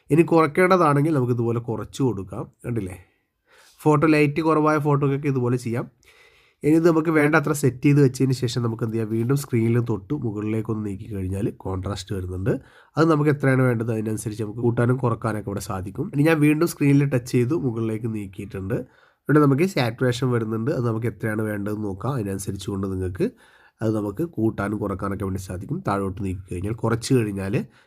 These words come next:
നമുക്ക് ബ്ലാക്ക് ആൻഡ് വൈറ്റിലേക്ക് വരും. ഇത് നമ്മൾ കൂട്ടുന്ന സമയത്ത് നമുക്ക് അതിനനുസരിച്ചുള്ള ആ ഒരു ബ്രൈറ്റ്നസ് കൂടുന്നതായിട്ട് കാണാൻ വേണ്ടി സാധിക്കും. അതുകൂടാതെ തന്നെ വീണ്ടും സ്ക്രീനിൽ ടച്ച് ചെയ്ത് നമ്മൾ മുകളിലേക്ക് നീക്കി കഴിഞ്ഞാൽ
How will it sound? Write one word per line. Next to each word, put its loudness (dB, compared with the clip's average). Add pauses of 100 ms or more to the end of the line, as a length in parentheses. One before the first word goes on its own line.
(120)
നമുക്ക് -4
ബ്ലാക്ക് -4
ആൻഡ് -4
വൈറ്റിലേക്ക് -6
വരും. -4 (160)
ഇത് -8
നമ്മൾ -4 (100)
കൂട്ടുന്ന -6 (100)
സമയത്ത് -8
നമുക്ക് -10
അതിനനുസരിച്ചുള്ള -8 (720)
ആ 6
ഒരു 4 (100)
ബ്രൈറ്റ്നസ് 0
കൂടുന്നതായിട്ട് 0
കാണാൻ -6
വേണ്ടി -8
സാധിക്കും. -8
അതുകൂടാതെ -2
തന്നെ 2
വീണ്ടും 2 (100)
സ്ക്രീനിൽ -2
ടച്ച് -8
ചെയ്ത് -4
നമ്മൾ -6
മുകളിലേക്ക് -6
നീക്കി -6
കഴിഞ്ഞാൽ -4